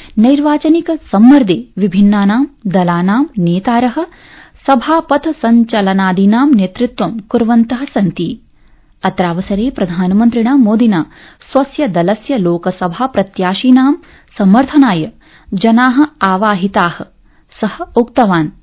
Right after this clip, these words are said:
यत् आराष्ट्रं सम्प्रति देशस्य प्रगतौ कार्यं कुरुते। अस्मिन् अभियाने सः राजस्थानस्य पुष्कर तीर्थं क्षेत्रं याति,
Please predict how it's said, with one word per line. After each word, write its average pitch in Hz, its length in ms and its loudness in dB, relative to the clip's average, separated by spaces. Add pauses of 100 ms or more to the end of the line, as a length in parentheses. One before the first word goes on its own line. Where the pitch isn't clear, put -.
(120)
यत् 233 320 -8
आराष्ट्रं 185 580 -2 (420)
सम्प्रति 190 440 2 (120)
देशस्य 262 540 -2
प्रगतौ 233 520 -2 (260)
कार्यं 175 480 -2
कुरुते। 175 600 -4 (880)
अस्मिन् 196 320 -2
अभियाने 220 600 0 (200)
सः 190 180 -2
राजस्थानस्य 240 1000 -2 (500)
पुष्कर 311 440 0 (460)
तीर्थं 269 480 0 (200)
क्षेत्रं 262 580 -2
याति, 185 500 -2